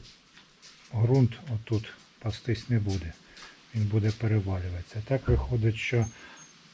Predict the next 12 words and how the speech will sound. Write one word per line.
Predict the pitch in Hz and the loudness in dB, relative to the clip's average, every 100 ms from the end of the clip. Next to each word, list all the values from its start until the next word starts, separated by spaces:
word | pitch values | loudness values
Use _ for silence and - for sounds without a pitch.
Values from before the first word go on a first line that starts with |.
| - - - - - - - - - - - - | -20 -20 -20 -20 -20 -20 -20 -20 -20 -20 -20 -6
ніж | 143 127 120 - - - - | 2 4 4 2 -6 -14 -6
працює | 113 - - 120 110 107 - - - | -4 -4 0 8 10 10 8 -2 -8
по | 113 110 | -2 -2
принципу, | 110 117 117 110 113 - 110 123 113 - - - 123 | 0 2 2 2 -4 0 2 2 -2 -18 -20 -10 -2
е, | 110 107 104 - - - - - - | 0 0 -2 -6 -16 -20 -20 -20 -18
підкидає | 113 - 117 113 113 107 107 - - | -16 -4 0 2 4 4 4 6 6
і | 107 - - | 6 4 -4
розбиває, | 113 104 107 123 139 143 104 - - - - - - | -2 -2 2 4 4 6 4 0 -12 -20 -20 -20 -16
плюс | - 110 117 - | -2 2 2 0
іще | 107 - 113 107 | -4 -2 0 0
ось | 98 - 104 - | 0 -4 -10 -10
ці. | - 104 | -8 -6